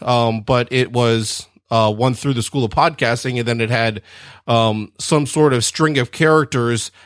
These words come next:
at the end of it signifying my affiliate code. And so it, doing it with Pretty Link makes it easy to be able to identify it with myself, uh, but then make it easy for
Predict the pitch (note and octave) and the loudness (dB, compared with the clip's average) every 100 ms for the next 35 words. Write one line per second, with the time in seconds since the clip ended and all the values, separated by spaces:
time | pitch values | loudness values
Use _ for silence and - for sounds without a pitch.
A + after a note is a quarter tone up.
0 | _ - B2 B2 - F#3+ F3+ B2 B2 - | _ -4 -4 -4 -2 0 0 0 -4 -4
1 | - D#3+ D3+ C#3 C3+ C3 C3 B2+ A2+ A2+ | -4 -2 0 0 2 2 0 -2 -2 0
2 | A#2 A2+ A2+ G#2+ _ - A2+ G3+ A#3 C3 | 0 0 -2 -6 _ -8 -6 -4 0 0
3 | G2 _ _ - A2 F2 F2 _ - - | 0 _ _ -4 -2 -2 -8 _ -20 -20
4 | - - B2 C3 - C#3+ B2 A#2+ A2+ - | -20 -6 -2 -2 0 2 2 2 0 -6
5 | _ _ _ _ B2 A2+ A#2 _ _ - | _ _ _ _ -4 -4 -6 _ _ -2
6 | D3 D3+ D3 C#3+ C3 - - _ - - | 2 2 2 2 0 -4 -16 _ -20 -14
7 | - B2 A2 - B3+ D#3+ C3+ C3+ C#3+ C3+ | -4 -4 -2 -2 0 0 0 -2 -4 -4
8 | C#3+ C#3 B2+ D#3+ E3+ D#3+ D3 C#3 C3+ C#3 | -2 -4 -2 0 0 -2 -4 -2 0 2
9 | C3 A#2+ C3+ B2+ G#2+ A2+ D3 C#3 C3+ C3+ | 0 -4 -2 0 2 2 2 2 2 0
10 | B2 A#2+ A2+ A2 A2 D3+ D3+ D3 - _ | 0 -2 -2 -2 0 2 2 0 -6 _
11 | - - - A2 A2+ G#2 B2 A#2 C3 B2 | -20 -20 -6 2 2 2 0 2 0 2
12 | B2 B2 A#2 C#3 C#3 C3 A2+ - B2+ B2 | 0 -2 -2 0 0 -2 -4 -2 0 2
13 | A#2 A2 G#2+ | 2 0 -4